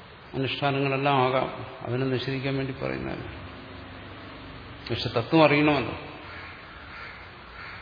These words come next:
ധ്യാനിക്കുന്നവൻ ഇതറിയണം. ആരാണ് ധ്യാനിക്കുന്നത്, ആരെയാണ് ധ്യാനിക്കുന്നത്? ധ്യാനിക്കുന്നവൻ സ്വയം ചിന്തിക്കണം.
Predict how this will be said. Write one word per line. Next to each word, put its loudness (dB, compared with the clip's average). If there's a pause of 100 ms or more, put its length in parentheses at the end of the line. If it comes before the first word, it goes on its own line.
(1300)
ധ്യാനിക്കുന്നവൻ 6
ഇതറിയണം. 4 (1500)
ആരാണ് 4
ധ്യാനിക്കുന്നത്, 0 (340)
ആരെയാണ് 2
ധ്യാനിക്കുന്നത്? -2 (3000)
ധ്യാനിക്കുന്നവൻ 0
സ്വയം 0
ചിന്തിക്കണം. -2